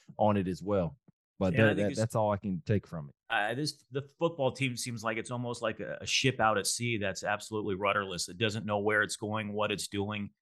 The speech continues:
Speaker 2: I, I find it interesting, Stan, that this team's blown three seventeen point lo-, seventeen point leads, beg your pardon.
Speaker 1: Yeah.
Speaker 2: And then you go back and you look at last year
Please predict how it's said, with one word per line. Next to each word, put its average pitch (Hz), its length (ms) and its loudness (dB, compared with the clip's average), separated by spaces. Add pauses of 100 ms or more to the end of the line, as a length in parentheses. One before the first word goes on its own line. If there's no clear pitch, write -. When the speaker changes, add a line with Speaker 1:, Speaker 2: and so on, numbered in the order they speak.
(280)
Speaker 2:
I, - 200 2
I 131 80 4
find 202 260 6
it 160 100 2
interesting, 139 540 0
Stan, 120 300 -4
that 107 100 -4
this 107 160 -8
team's 120 240 2
blown 110 300 0
three 123 320 2
seventeen 120 600 0
point 104 300 -2
lo-, 101 200 -2
seventeen 117 500 2
point 92 240 -2
leads, 92 180 -2
beg 90 160 -8
your 90 120 -8
pardon. 87 340 -2 (180)
Speaker 1:
Yeah. 71 160 2 (120)
Speaker 2:
And 127 120 4
then 143 60 6
you 160 80 4
go 180 100 8
back 151 340 2
and 127 120 2
you 143 100 2
look 170 240 -2
at 127 60 -4
last 131 520 -2
year 98 280 -4